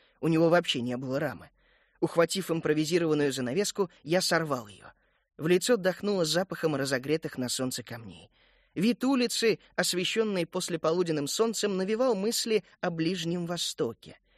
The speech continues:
Такие же дома с плоскими крышами, убогие с виду. Такая же выжженная солнцем земля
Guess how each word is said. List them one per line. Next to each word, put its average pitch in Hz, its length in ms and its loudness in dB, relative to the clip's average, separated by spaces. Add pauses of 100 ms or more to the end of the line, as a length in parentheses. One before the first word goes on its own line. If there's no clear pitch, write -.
(320)
Такие 170 340 2
же 156 140 2
дома 156 340 2
с - 80 -4
плоскими 143 480 -2
крышами, 175 560 -4 (200)
убогие 143 520 -2
с - 160 -6
виду. 104 320 -18 (300)
Такая 233 300 6
же 208 120 2
выжженная 190 580 0
солнцем 180 480 -2
земля 147 520 0